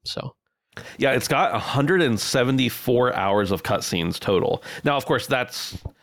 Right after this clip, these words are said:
Speaker 2: not gonna be every person who plays the game. That's depending on how you play it and, you know, what choices you make lead to th-, certain things, whatever. But, like, that's a lot.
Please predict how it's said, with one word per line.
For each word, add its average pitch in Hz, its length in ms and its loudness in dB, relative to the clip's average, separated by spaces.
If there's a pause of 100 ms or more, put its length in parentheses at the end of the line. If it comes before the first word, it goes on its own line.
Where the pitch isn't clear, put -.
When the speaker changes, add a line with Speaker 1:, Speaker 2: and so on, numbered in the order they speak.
(160)
Speaker 2:
not 135 380 2
gonna 117 160 2
be 107 220 0
every 117 360 2
person 113 340 0
who 107 120 2
plays 95 240 2
the 98 40 0
game. 110 320 2
That's 98 280 0
depending 113 320 0
on 95 80 0
how 92 100 0
you 90 160 0
play 143 320 2
it 131 160 2
and, 98 320 -2
you 101 60 -2
know, 87 100 0
what - 160 -2
choices 117 340 0
you 110 80 2
make 101 220 2
lead 107 200 2
to 95 100 -2
th-, - 160 -8
certain 95 240 -2
things, 92 260 0
whatever. 98 420 2 (360)
But, 127 80 4
like, 110 160 0
that's 120 200 -2
a 131 60 0
lot. 92 540 0